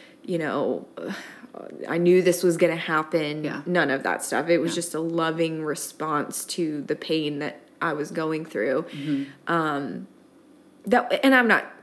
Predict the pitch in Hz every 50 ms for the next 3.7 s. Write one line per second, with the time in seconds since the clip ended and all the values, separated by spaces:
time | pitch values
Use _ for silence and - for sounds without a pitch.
0 | - - 190 185 180 185 185 175 160 160 156 165 165 180 170 160 160 160 160 -
1 | 160 165 - 156 151 - 151 139 113 175 - - 170 147 131 110 - - - 170
2 | 147 - - 165 165 160 175 165 156 139 - - 147 151 151 147 - 147 139 147
3 | 156 156 170 160 123 135 147 156 160 156 123 - - -